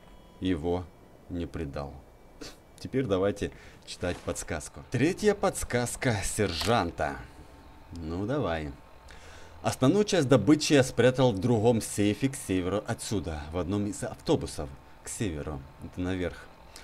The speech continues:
которые стоят под мостом. Достать все предметы из списка было непросто,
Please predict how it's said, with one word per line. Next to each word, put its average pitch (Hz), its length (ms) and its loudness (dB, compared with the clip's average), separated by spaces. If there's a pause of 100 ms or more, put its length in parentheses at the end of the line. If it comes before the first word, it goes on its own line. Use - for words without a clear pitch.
(400)
которые 113 320 0
стоят 110 280 -2
под 87 160 -2
мостом. 82 480 -4 (460)
Достать 104 320 0
все - 140 -4
предметы 127 400 2
из - 100 -2
списка - 320 -2
было 110 220 0
непросто, 98 580 -2